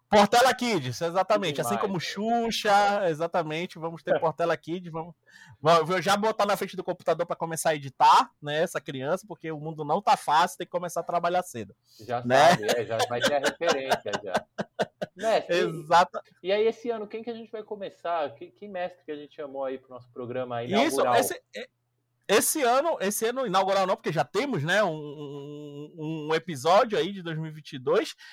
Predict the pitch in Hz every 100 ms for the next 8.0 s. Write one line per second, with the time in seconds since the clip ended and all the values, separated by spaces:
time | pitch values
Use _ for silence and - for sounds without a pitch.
0 | - - 165 220 302 254 214 - 254 349
1 | - 262 220 202 170 - 240 277 262 254
2 | 294 285 226 - 233 247 233 - 311 202
3 | 214 - 294 285 320 294 180 220 208 151
4 | 196 226 208 202 226 214 226 240 254 160
5 | 202 190 160 180 - - _ 180 151 202
6 | 285 254 262 220 226 214 202 196 196 190
7 | - - 165 196 208 196 180 120 147